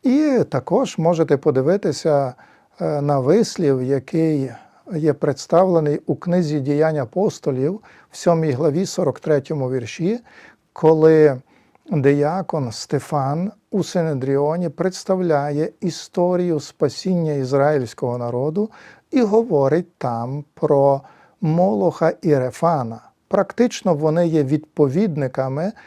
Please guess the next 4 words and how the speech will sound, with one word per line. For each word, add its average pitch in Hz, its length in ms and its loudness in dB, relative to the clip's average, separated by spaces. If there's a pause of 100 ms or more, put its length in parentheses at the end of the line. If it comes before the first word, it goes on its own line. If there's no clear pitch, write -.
(300)
отого 156 540 2
Сіккута 180 1160 -2 (360)
і 160 140 2
Кіюна 151 840 0